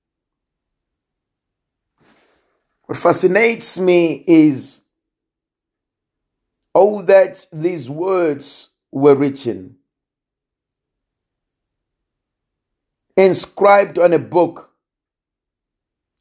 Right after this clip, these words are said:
chiseled with iron pen, and graven on the rock. I want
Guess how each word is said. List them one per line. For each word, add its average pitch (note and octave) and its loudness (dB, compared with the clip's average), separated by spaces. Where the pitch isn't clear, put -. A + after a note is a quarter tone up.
chiseled C#3+ 0
with C#3 -10
iron E3+ 2
pen, A#2+ -8
and D#3+ 0
graven D3 0
on C#3 0
the B2 2
rock. A2+ -6
I G3 4
want F#3 -2